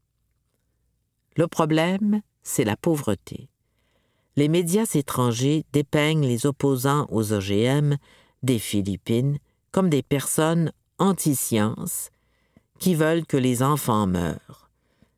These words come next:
Ils ne mentionnent pas qu'il existe beaucoup d'autres sources de vitamine A et qu'il faudrait de grosses quantités de riz doré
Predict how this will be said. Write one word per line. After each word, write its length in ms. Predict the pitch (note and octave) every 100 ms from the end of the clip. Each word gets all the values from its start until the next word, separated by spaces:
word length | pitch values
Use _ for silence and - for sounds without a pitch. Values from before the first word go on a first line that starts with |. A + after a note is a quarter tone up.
| _ -
Ils 180 | F#3+ F#3+
ne 120 | E3+
mentionnent 560 | C#3 C#3+ D3 - A#2 A2+
pas 220 | E3 F#3
qu'il 220 | - C3
existe 500 | G#2+ B2 D#3 F3 -
beaucoup 480 | G#2 B2 G#3 - F#3+
d'autres 480 | D3 F3 D#3+ - G#2+
sources 520 | - F#3 E3 - -
de 160 | G2+ A2+
vitamine 600 | A#2 A#2+ A2 G#2 F#2 C2 -
A 200 | G2+ B2 A#3+ _ _ _ _ _ _ -
et 80 | B2+
qu'il 240 | - B2
faudrait 540 | - G2 F2+ G2 C#3+ C#3
de 100 | G2
grosses 460 | - A#2+ F3 -
quantités 600 | - C3 - C3 - C3+
de 120 | A#2
riz 240 | D#2+ G2 D#3+
doré 560 | C#3 G#2 G2 F#2+ A2